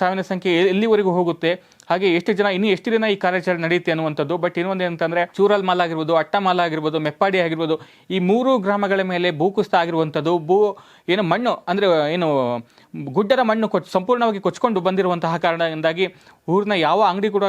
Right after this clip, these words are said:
ಕ-, ಕಲ್ ಕಾಣಸಿಗ್ತಿಲ್ಲ, ಹಾಗೇನೆ ಯಾವ ಮನೆ ಕೂಡ ಅಲ್ಲಿ ಕಾಣಸಿಗ್ತಿಲ್ಲ, ಸಂಪೂರ್ಣವಾಗಿ ಕೊಚ್ಕೊಂಡು ಹೋಗಿರುವಂಥದ್ದು. ನಾನು ಈ ಹಿಂದೆ ಒಂದು ಏನು ಸ್ಯಾಟಲೈಟ್, Google ಸ್ಯಾಟಲೈಟ್ ಅಂತ ಬರ್ತಲ್ಲ,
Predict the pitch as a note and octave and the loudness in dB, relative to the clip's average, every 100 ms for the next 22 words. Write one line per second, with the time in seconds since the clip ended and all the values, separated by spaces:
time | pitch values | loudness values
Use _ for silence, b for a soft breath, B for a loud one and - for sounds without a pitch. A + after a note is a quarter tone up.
0 | F#3 E3+ D3+ D#3+ D#3 E3 E3+ D3+ C#3+ C3+ | 0 0 0 -4 -2 -4 -4 -6 -2 0
1 | C#3+ b b b b E3 F3+ G3+ E3+ E3 | 0 b b b b -2 -2 0 2 2
2 | G3+ E3+ G3 G3 F#3+ F3 D#3 E3 D#3 D3 | 2 0 0 2 2 2 -2 -4 -6 -4
3 | D3 D3 D#3 F#3+ F#3+ F#3 E3+ F3 D#3+ F3 | -2 -2 -2 0 0 2 0 -2 -6 -6
4 | - A#3+ F3+ F3 E3+ D#3+ D3+ C#3+ D#3 E3+ | -2 0 2 2 2 0 -2 0 -2 -2
5 | B B B F3 F#3+ G3+ F#3+ G#3 A3 G#3 | B B B -2 0 0 0 2 2 2
6 | G3 F#3+ F#3 F3 F3 G3 F3 C#3+ F3+ F#3 | 2 2 4 2 2 2 0 0 -2 0
7 | G#3+ G3+ F#3 F3 D#3+ b b - E3+ A#3 | 0 2 2 4 2 b b -2 2 2
8 | A3 G#3 G#3 G#3 F#3+ F#3 E3+ E3+ E3+ | 2 0 0 -2 -4 -8 -4 -4 0